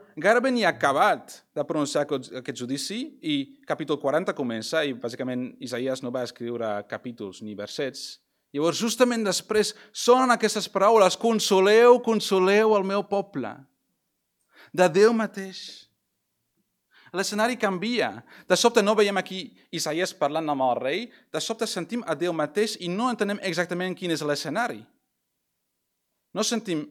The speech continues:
parlant a Isaías i no sabem exactament a qui està parlant Déu.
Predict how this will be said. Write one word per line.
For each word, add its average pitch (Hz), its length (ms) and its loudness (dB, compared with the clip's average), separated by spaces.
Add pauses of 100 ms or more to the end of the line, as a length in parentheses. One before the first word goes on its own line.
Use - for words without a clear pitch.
(160)
parlant 135 480 -2
a 117 160 -10
Isaías 113 800 -10 (480)
i 165 80 -8
no 220 80 -4
sabem 226 320 -4
exactament 208 480 -4
a 175 80 -10
qui 208 160 -10
està 208 240 -4
parlant 180 480 -2
Déu. 185 300 -4